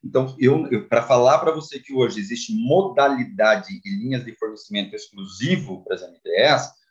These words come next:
seria muito abrangente, tá? Então, quando eu falo em modalidade e linhas de fornecimento, reporto a compra exclusiva, que é a participação exclusiva das micro e pequenas empresas, é valor de até oitenta mil,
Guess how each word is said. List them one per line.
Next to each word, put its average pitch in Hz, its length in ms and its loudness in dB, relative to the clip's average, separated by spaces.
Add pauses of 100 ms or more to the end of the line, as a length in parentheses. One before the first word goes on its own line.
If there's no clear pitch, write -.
seria 120 280 2
muito 120 180 4
abrangente, 120 720 0 (340)
tá? 117 340 0 (140)
Então, 123 260 0
quando 214 380 6
eu 196 140 4
falo 123 240 6
em 104 200 2
modalidade 123 840 4 (320)
e 98 80 -12
linhas 101 540 -8 (100)
de - 140 -16
fornecimento, 92 840 -2 (260)
reporto 135 920 6 (160)
a - 120 0
compra 120 360 4
exclusiva, 127 880 0
que 123 240 -2
é 110 160 4
a 107 60 -2
participação 107 720 -6
exclusiva 143 680 -6
das 104 160 2
micro 92 220 -6
e - 40 -18
pequenas - 360 -18
empresas, 90 500 -4 (320)
é 98 240 2
valor 95 340 2
de 92 60 -4
até - 480 0
oitenta 82 480 -8
mil, 82 520 -4